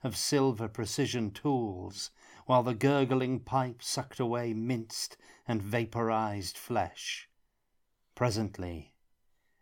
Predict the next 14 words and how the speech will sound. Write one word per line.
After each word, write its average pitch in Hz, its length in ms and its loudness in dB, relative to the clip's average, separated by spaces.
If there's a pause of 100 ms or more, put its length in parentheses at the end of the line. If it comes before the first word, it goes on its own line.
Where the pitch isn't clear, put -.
(160)
"We 131 240 4
lift 131 400 4
your 120 160 2
scalp 127 640 2 (400)
so 135 220 4
as 120 200 2
to - 140 -2
trepan 139 680 2
the 120 80 -4
skull. 127 720 2 (360)
We 135 140 2
perform 135 640 4
a 113 80 0
frontal 131 760 2